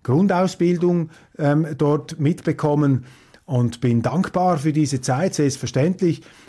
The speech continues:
Aber ich erlaube mir hier ja immer auch etwas, die N Z Z zu kritisieren, die auch in Deutschland, ähm, äh, sich da versucht, ähm, auszubreiten und, ähm,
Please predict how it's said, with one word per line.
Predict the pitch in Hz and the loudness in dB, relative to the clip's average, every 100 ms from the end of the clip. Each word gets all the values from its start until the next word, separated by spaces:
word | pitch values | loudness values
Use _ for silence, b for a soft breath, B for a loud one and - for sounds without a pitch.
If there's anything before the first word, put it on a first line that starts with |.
| - | -6
Aber | 147 175 175 - | -4 -2 -4 -4
ich | 127 | -2
erlaube | 127 127 160 | 0 0 0
mir | 139 | 0
hier | 123 156 147 | 2 0 0
ja | |
immer | 143 165 | 0 0
auch | 135 | -2
etwas, | 143 143 131 | -4 -6 -8
die | - 127 123 b b _ _ _ _ - | -2 -2 -4 b b _ _ _ _ -6
N | 139 156 | -2 0
Z | 160 - | 0 -2
Z | 139 135 | -2 -2
zu | 131 | -2
kritisieren, | 139 127 127 107 180 208 | 0 -2 -2 -2 0 2
die | 139 | 2
auch | 127 | 0
in | 131 | 0
Deutschland, | 117 131 160 170 147 143 135 | 0 -2 -2 0 0 0 0
ähm, | 123 120 117 | 0 2 2
äh, | 120 113 101 B B B - 123 123 | 2 -2 -6 B B B -18 -14 -10
sich | 131 139 127 | -4 -2 0
da | 131 120 | 0 -2
versucht, | 120 147 147 127 - | -2 0 0 0 -2
ähm, | 110 | -4
auszubreiten | - 147 185 - 160 151 156 165 - 165 | -2 -2 -2 -2 -2 0 0 -2 -2 -2
und, | 160 131 127 120 | 0 0 0 0
ähm, | 139 120 120 120 | -2 0 0 -2